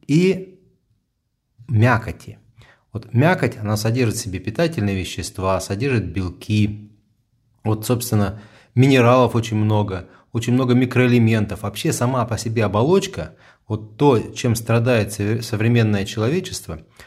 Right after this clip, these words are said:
обдирая оболочки с различных семян, то же самое там пшеницы, риса, фактически лишая себя микроэлементов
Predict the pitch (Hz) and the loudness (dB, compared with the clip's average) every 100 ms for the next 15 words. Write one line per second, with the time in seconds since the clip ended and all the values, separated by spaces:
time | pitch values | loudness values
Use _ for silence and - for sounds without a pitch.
0 | _ - 92 98 120 123 104 92 87 104 | _ -8 -4 4 6 6 2 0 -2 0
1 | 110 101 - - - _ _ _ - 107 | 0 -2 -6 -12 -14 _ _ _ -8 -2
2 | 104 117 117 92 - 107 101 120 113 101 | 0 0 -2 -6 -2 0 2 2 2 -2
3 | 98 95 98 92 90 85 - 92 98 127 | -4 -4 -4 -6 -8 -10 -10 -4 0 0
4 | 131 123 - 98 87 - _ - 92 127 | 0 -2 -4 -4 -4 -10 _ -6 0 2
5 | 120 - 92 - - _ - _ _ _ | 0 -2 -8 -10 -20 _ -20 _ _ _
6 | - 104 135 120 117 - 110 107 107 147 | -6 -4 -4 -2 -2 2 2 2 2 2
7 | 143 117 87 - - - 101 113 - 117 | 4 2 -2 -10 -12 -8 -2 -2 0 0
8 | 113 117 104 101 123 143 107 - | 0 0 -2 0 0 -2 -4 -6